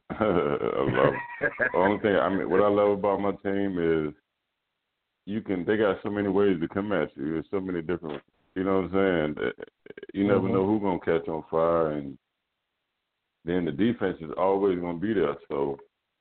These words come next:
Speaker 1: that's what
Speaker 2: Yeah.
Speaker 1: makes them so great. It's not just their offensive awareness of, of what they got going, going on with the court, but it's also that defense.
Speaker 2: Yeah.
Speaker 1: It makes them a tremendous team, man. And then it, it's just
Speaker 2: Yeah.
Speaker 1: something about Draymond. I'm,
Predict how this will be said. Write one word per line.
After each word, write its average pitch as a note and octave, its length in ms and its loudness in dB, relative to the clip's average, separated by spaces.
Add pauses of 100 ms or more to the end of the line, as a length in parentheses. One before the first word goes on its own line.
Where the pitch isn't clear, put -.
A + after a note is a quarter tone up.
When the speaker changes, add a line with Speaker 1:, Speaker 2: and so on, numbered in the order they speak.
(300)
Speaker 1:
that's G2 240 0
what E2+ 120 2
Speaker 2:
Yeah. E2 60 -2
Speaker 1:
makes D#2 220 -2
them E2 260 -2
so C#2+ 160 -2
great. D#2+ 340 0
It's E2 200 -2
not F2 240 -2
just D#2+ 240 0
their E2 160 0
offensive C#2+ 840 -2 (1000)
awareness D2 560 0
of, B1 240 -2
of B1 200 -4
what C#2 140 -2
they C#2 80 -2
got C#2+ 220 2
going, C#2+ 240 -4
going C#2 320 -2
on C#2+ 200 -2
with C#2 120 -2
the - 60 -14
court, D#2+ 340 0
but C#2 100 -6
it's - 120 -14
also D#2 440 0
that C2+ 200 -2
defense. D2 460 -6 (1200)
Speaker 2:
Yeah. A2 240 2 (160)
Speaker 1:
It C2 80 -10
makes D2 260 0
them D2 160 -2
a C#2 60 -2
tremendous D#2 540 0
team, E2 380 0
man. C2 300 -4 (340)
And D#2 140 2
then F#2 340 2
it, G#2 200 2
it's G#2 200 0
just G2 220 2
Speaker 2:
Yeah. - 80 4
Speaker 1:
something D2 160 -2
about D2+ 260 -2
Draymond. E2 540 0
I'm, F#2 160 -6